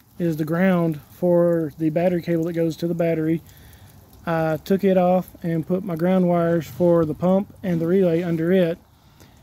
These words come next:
And around here in the front is where the battery wire comes in for the, uh, main starting cable. I undid it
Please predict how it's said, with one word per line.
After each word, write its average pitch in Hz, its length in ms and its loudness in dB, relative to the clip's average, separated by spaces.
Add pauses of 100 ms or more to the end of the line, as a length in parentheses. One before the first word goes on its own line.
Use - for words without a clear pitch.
(180)
And 160 120 -6
around 165 280 -2
here 175 200 0
in 170 100 0
the 160 80 -4
front 208 480 -2 (480)
is 170 380 0
where 165 300 0
the 156 80 -2
battery 165 320 -2
wire 160 240 -2
comes 160 280 -4
in 160 220 -2
for 156 480 -4 (800)
the, 151 280 0
uh, 143 360 -8
main 165 420 -2
starting 175 380 -2
cable. 151 420 -6 (600)
I 143 460 -8 (680)
undid 165 400 0
it 180 200 0